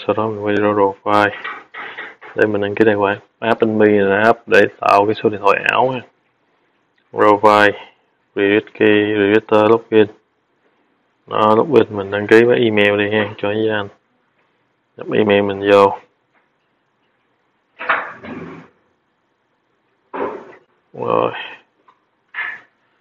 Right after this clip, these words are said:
Nó thì sẽ gửi code về cho mình.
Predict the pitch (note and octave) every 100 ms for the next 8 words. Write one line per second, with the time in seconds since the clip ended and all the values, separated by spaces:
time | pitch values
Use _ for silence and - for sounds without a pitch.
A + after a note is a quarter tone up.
0 | _ _ _ _ _ _ _ _ _ _
1 | _ _ _ _ _ _ _ _ _ _
2 | _ _ _ _ A#2+ A2 A2 G#2 A2 G#2+
3 | G#2 G#2 G2+ A#2+ - G#2 G2+ G#2+ G#2 G2